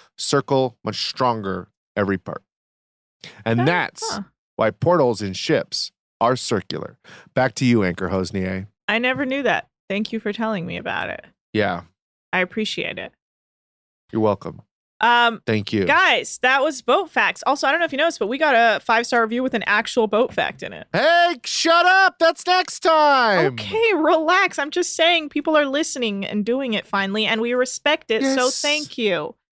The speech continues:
Speaker 1: Y-,
Speaker 2: My God,
Speaker 1: we,
Speaker 2: you
Speaker 1: we've
Speaker 2: believe his
Speaker 1: gotten boat
Speaker 2: anger
Speaker 1: facts
Speaker 2: issues?
Speaker 1: before.
Speaker 2: So, um,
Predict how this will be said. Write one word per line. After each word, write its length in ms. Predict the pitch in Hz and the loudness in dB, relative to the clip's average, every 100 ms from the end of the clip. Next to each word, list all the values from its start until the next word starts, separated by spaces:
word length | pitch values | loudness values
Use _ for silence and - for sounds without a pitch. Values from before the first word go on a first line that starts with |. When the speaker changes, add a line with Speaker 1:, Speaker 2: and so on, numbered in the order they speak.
| _ _ _ _ _ - | _ _ _ _ _ -16
Speaker 1:
Y-, 140 | - _ - | -16 _ -12
Speaker 2:
My 160 | 302 233 | -8 -8
God, 440 | - - 277 - | -10 -14 -6 0
Speaker 1:
we, 80 | 190 - | 0 -2
Speaker 2:
you 80 | 226 | -2
Speaker 1:
we've 0 | |
Speaker 2:
believe 180 | 214 | 0
his 80 | 277 | 2
Speaker 1:
gotten 280 | 240 185 110 | 0 0 -2
boat 280 | - 214 240 | -4 -4 -2
Speaker 2:
anger 60 | |
Speaker 1:
facts 160 | 294 302 | -4 -4
Speaker 2:
issues? 340 | 302 - 320 | -6 -6 -6
Speaker 1:
before. 320 | 339 - 95 - _ - - - | -6 -10 -14 -20 _ -20 -20 -12
Speaker 2:
So, 600 | - 311 285 294 285 - | 0 4 4 4 2 2
um, 580 | 277 277 262 247 226 | 4 4 2 0 -8